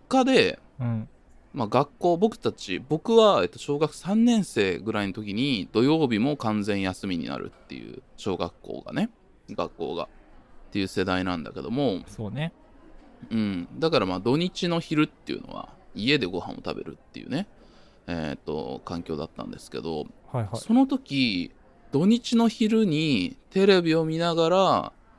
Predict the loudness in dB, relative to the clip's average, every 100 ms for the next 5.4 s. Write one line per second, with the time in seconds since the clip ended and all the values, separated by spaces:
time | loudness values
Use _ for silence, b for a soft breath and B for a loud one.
0 | -14 0 4 4 2 -4 -2 0 0 0
1 | -4 -12 -18 -14 -10 -2 0 0 -2 -12
2 | -8 -2 -2 -4 -12 -6 -4 -2 2 6
3 | 8 8 6 4 0 -2 2 2 2 0
4 | -2 -6 -12 -20 _ -2 -2 0 2 4
5 | 4 2 2 2